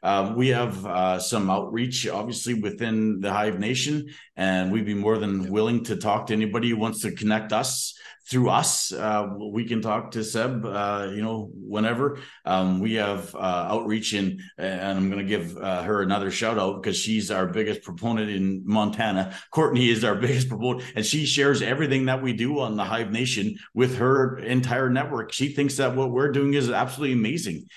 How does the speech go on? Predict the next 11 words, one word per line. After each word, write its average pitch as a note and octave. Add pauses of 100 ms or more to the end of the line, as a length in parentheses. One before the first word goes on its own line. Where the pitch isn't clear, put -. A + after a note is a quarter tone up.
(140)
that, A2+ (200)
that A#2
it's A#2
not, B2+
it G#2+
does, A2+
doesn't B2
be, C3
get A#2+
done A#2
enough. G2+